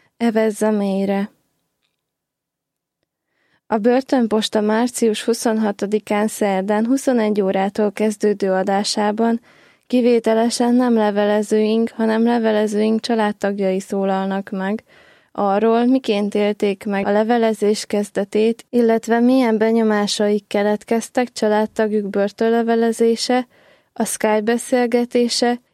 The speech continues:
illetve a személyes börtöntalálkozások kapcsán.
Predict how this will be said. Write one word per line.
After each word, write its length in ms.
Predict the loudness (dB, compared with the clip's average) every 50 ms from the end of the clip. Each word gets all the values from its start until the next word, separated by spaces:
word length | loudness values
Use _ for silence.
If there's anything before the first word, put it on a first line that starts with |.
| _ _
illetve 460 | 0 2 2 2 2 0 0 0 0
a 60 | 0 0
személyes 640 | 0 -2 0 2 2 2 2 2 0 0 -2 -2
börtöntalálkozások 1500 | 0 0 0 0 -2 -2 -2 -2 -2 -2 -2 0 0 0 0 -2 -4 -4 -4 -4 -2 0 -2 -2 -2 -4 -6 -8 -8 _
kapcsán. 680 | -6 -6 -6 -6 _ -10 -8 -6 -6 -4 -6 -8 -8